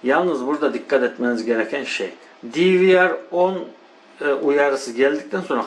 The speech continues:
kayda başlamıyor. Bakın bu hataya düşmeyin.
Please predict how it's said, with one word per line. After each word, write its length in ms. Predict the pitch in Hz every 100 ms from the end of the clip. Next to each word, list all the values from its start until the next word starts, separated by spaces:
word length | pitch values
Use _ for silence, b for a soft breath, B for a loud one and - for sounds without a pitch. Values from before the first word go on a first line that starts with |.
| -
kayda 300 | 139 143 120
başlamıyor. 580 | 101 101 - 113 104 87 - - - - - -
Bakın 260 | 113 127
bu 100 | 117
hataya 360 | 123 120 120 113
düşmeyin. 460 | 135 - 120 151